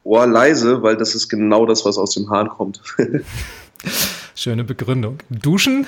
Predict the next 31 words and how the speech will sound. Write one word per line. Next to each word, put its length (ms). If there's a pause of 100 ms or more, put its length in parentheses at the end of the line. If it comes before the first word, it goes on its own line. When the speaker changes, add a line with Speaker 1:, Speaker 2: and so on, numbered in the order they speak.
Speaker 2:
heiß 220
oder 160
kalt? 320 (640)
Speaker 1:
Kalt. 480 (480)
Speaker 2:
Durchgängig? 640 (300)
Speaker 1:
Ja, 280
so, 140
also 260
lauwarm, 640
würde 160
ich 80
sagen. 320 (100)
Speaker 2:
Oh, 140
nicht 160
im 100
Ernst? 380 (260)
Speaker 1:
Doch. 460 (340)
Also, 220 (160)
wenn 100
man 160
krank 240
ist, 140
dann 100
auch 80
mal 120
ein 60
bisschen 240
heißer, 380
aber 300
sonst, 400
äh, 260